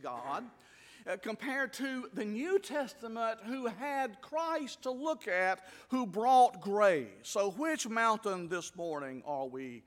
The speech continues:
walking towards and living on? The Apostle Paul wrote this in Corinthians, in First Corinthians chapter two.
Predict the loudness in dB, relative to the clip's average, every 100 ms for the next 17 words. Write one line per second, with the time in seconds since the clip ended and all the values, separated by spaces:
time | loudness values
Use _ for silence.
0 | _ _ _ _ -8 -2 -2 -2 -8 -10
1 | -8 -6 -4 -4 -6 -12 -12 -6 -6 -6
2 | -10 -12 -12 -14 -20 -20 -20 -2 -2 0
3 | 0 0 0 -2 0 2 4 6 4 4
4 | 2 2 2 2 2 -2 -6 -4 0 0
5 | -2 -6 -6 -8 -2 -2 -2 -4 -4 -4
6 | -4 -6 -6 -6 -6 -6 -8 -8 -4 -2
7 | -2 -6